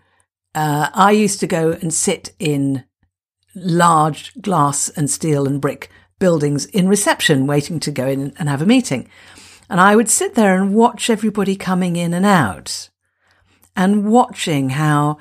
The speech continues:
people were dealt with by the reception staff,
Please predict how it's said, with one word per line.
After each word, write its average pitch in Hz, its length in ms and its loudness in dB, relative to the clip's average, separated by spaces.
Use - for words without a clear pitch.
people 185 300 0
were 180 120 0
dealt 156 260 0
with 143 160 -4
by 143 160 -2
the 143 80 0
reception 143 460 -2
staff, 104 680 -8